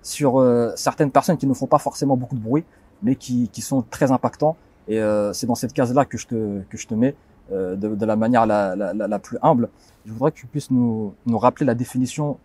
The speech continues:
brièvement du panafricanisme, étant donné que, par rapport à, au nouveau courant qui émerge de plus en plus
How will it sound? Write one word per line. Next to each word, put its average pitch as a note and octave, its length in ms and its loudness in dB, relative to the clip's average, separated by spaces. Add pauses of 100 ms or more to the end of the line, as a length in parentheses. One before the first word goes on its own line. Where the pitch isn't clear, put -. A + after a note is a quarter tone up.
brièvement B2+ 540 0
du G#2+ 120 -12
panafricanisme, A#2 680 -2 (340)
étant A#2+ 180 -2
donné C3+ 240 2
que, C3 300 -2 (840)
par - 120 4
rapport E3+ 260 6
à, C#3 120 4
au C3 80 2
nouveau D#3 260 4
courant D#3+ 280 4
qui C3 160 2
émerge C3+ 360 8
de C3 140 2
plus C#3 220 -2
en C#3 80 4
plus F3 360 0